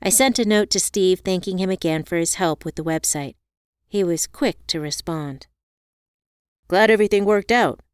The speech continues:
Next week there's a local band playing down island, and I was wondering if you would like to go."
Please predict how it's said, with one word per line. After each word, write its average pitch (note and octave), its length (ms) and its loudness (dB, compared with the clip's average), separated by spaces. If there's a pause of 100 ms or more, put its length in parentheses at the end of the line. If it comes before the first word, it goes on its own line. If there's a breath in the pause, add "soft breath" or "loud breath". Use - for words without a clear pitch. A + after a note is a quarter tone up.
(680)
Next E3+ 880 -4
week G#3+ 300 2
there's D#3 220 -2
a D3 160 -2
local D#3 380 2
band F3 320 2
playing D3 320 -2
down D3+ 240 -2
island, D#3 420 -2 (520)
and D3+ 560 -4 (160)
I E3 180 0
was D3 320 -2
wondering D#3+ 460 0
if C3+ 120 -14
you D3+ 100 -6
would D3 120 -6
like D#3 220 -6
to - 80 -8
go." E3 360 2